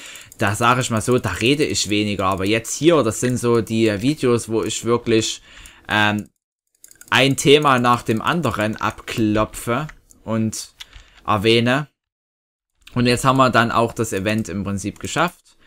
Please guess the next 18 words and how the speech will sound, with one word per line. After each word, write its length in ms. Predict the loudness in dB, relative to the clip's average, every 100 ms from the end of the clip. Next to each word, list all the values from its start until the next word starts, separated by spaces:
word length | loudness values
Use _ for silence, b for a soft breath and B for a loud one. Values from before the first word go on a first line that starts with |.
| b b b
Müssen 440 | -2 0 0 -2 0
jetzt 320 | 0 -2 -4
nicht 480 | -2 -2 -6 -10 -2
weiter 380 | 2 2 0
hier 180 | 0 0
drin 320 | -2 -4 -2
rumlaufen. 760 | -2 -4 -4 -2 -2 -2 -2 -4
Das 140 | -4
bedeutet, 500 | -6 -4 0 0 -2
ich 160 | -6 -4
werde 220 | -2 -2
jetzt 140 | -6
auch 160 | -6 -4
mal 120 | -4
hier 140 | -4 -4
rausgehen. 720 | -4 -4 -4 0 0 0 -6 _ _ _ b b b -20 2
Und, 720 | 6 8 6 4 0 -4 -4
ähm, 480 | -2 -2 0 -2 -6